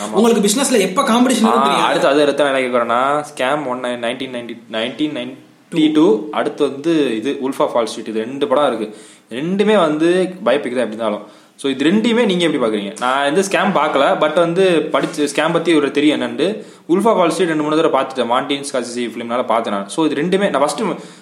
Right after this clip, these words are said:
Speaker 1: Wolf of Wall Street நினைச்சிட்டு ஒருவேளை ஒரு சம்பவம் பண்ணியிருப்பேன், ஆனா இவ்வளவு இது பண்ணியிருக்க மாட்டேன்னு நினைச்சுக்கிட்டு இருந்தேன். ஆனா அதுக்கப்புறம் நீங்க சொல்ல தெரியுது, நான் சர்ச் பண்ண தெரியுது பெரிய கை தான் அப்படின்ட்டு.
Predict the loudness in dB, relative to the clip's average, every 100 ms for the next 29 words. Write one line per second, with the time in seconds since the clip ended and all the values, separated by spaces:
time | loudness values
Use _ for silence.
0 | -10 -6 0 2 4 2 0 -2 -4 0
1 | 2 4 4 0 -4 -16 -12 -4 2 4
2 | 4 4 4 2 2 2 2 2 0 2
3 | 2 2 2 2 2 4 4 4 4 2
4 | 2 2 2 2 0 -2 -6 -4 0 2
5 | 2 2 2 2 2 0 2 2 2 2
6 | 2 4 2 2 2 2 0 0 -2 0
7 | 0 2 0 2 2 2 0 0 -2 -4
8 | -8